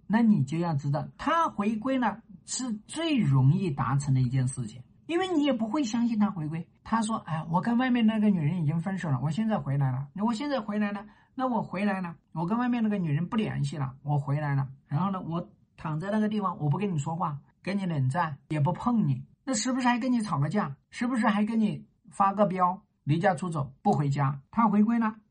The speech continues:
怎么办？所以你要知道啊，我们去开战的时候要定一个终极目标，一个是叫终极目标，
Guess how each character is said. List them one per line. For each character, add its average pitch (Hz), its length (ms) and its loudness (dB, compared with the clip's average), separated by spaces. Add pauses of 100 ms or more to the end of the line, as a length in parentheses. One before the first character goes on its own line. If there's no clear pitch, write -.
怎 147 140 -2
么 160 80 0
办？ 165 180 -4 (300)
所 - 180 -6
以 175 60 0
你 170 80 2
要 156 200 -2
知 151 200 -6
道 156 140 -2
啊， 131 360 0 (140)
我 147 180 2
们 180 200 0
去 208 160 0
开 185 260 -2
战 190 180 0
的 156 80 -2
时 139 140 -2
候 139 100 2
要 160 240 2
定 175 340 -2
一 156 80 -4
个 156 120 -2
终 202 320 2
极 147 140 0
目 135 180 4
标， 120 300 -4 (340)
一 139 100 -2
个 175 120 0
是 156 180 -4
叫 147 160 -2
终 196 260 2
极 151 120 4
目 131 160 4
标， 123 200 -6